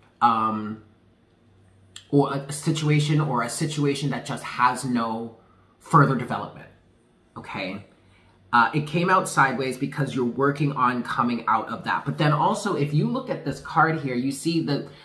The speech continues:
upright version of this card has this person holding their hands out and what looks like coins falling down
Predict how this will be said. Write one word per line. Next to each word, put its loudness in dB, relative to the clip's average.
upright 4
version -2
of -2
this -8
card 0
has 2
this -2
person -2
holding -2
their 0
hands -8
out 4
and -4
what 2
looks -2
like -4
coins 0
falling 2
down -2